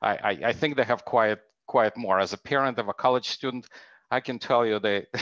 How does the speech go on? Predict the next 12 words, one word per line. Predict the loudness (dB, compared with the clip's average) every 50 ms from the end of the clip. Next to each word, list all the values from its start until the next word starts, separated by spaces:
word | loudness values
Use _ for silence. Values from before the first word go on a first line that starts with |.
| -8 -8 -10 -10 -10 -12 _
<laughs> | _ _ -16 -16 _ -14 -16 -16 -6 0
they're | 2 4 4 4
loaded | 4 4 6 4 4 4 4 4 4 6
up | 6 4 4 2 -2
with, | -4 -4 -4 -4 -4 -2
uh, | 0 2 2 2 0 -2 -2
everything | -2 -2 -2 -2 -6 -8 -8 -10 -12 -10
from | -8 -8 -6 -6 -4
watches | -4 -4 -4 -4 -6 -8 -8 -8 -8
and | -8 -10 -8 -6
bracelets | -6 -6 -6 -6 -8 -8 -8 -8 -8 -8 -10 -14 -14
and, | -14 -14 -16